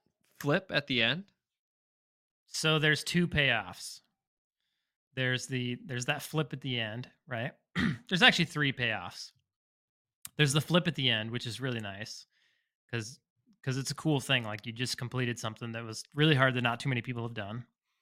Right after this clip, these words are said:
Speaker 1: Mm-hmm.
Speaker 2: The training involved of prepping for one of those, getting yourself in the physical condition to be able to run one of those,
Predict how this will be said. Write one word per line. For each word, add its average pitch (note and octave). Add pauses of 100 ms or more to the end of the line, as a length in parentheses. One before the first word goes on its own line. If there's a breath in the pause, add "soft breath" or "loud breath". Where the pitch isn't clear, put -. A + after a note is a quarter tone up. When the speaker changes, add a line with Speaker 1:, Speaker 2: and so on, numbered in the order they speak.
(120)
Speaker 1:
Mm-hmm. A#2 (540)
Speaker 2:
The D#3
training D#3
involved B2
of A#2+ (380)
prepping C3+
for A2+
one A2+
of G#2+
those, G#2+ (360)
getting D3
yourself C3+
in B2+
the A#2
physical C3
condition A#2+
to A2+
be A#2
able A#2
to G#2+
run G3
one D3+
of B2
those, A2+